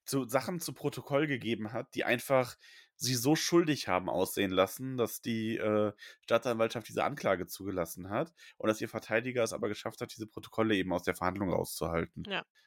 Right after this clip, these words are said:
Speaker 1: Ähm, weil sie wird ja auch einmal in den Zeugenstand gerufen und sagt dann auch Sachen, das ist das Einzige, was sie dazu sagt, die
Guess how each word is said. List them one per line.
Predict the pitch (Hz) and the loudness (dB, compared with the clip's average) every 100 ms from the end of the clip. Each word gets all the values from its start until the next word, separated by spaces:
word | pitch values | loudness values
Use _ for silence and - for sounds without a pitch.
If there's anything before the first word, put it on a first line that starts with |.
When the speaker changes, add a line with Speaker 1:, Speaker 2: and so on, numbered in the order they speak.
| _ - | _ 0
Speaker 1:
Ähm, | 104 101 80 | 0 0 2
weil | 101 | 0
sie | 101 | 2
wird | 104 120 | -2 0
ja | 120 | 0
auch | - | 2
einmal | 107 123 | 0 2
in | 117 | 0
den | |
Zeugenstand | - 117 113 110 | -2 -4 -4 -8
gerufen | 120 123 | -8 -6
und | 117 92 | -2 0
sagt | 107 - | 0 0
dann | 120 | -2
auch | 98 | -2
Sachen, | 101 120 - 170 190 - - - | 0 0 2 0 0 -6 -10 -6
das | 110 | -4
ist | 117 - | -4 -2
das | |
Einzige, | - 143 175 160 | -2 0 2 2
was | 151 | 4
sie | |
dazu | 143 139 - | 2 2 0
sagt, | 135 131 120 170 - _ - | 0 2 2 -2 -8 _ -10
die | 120 117 117 120 120 | -6 -6 -4 -4 -4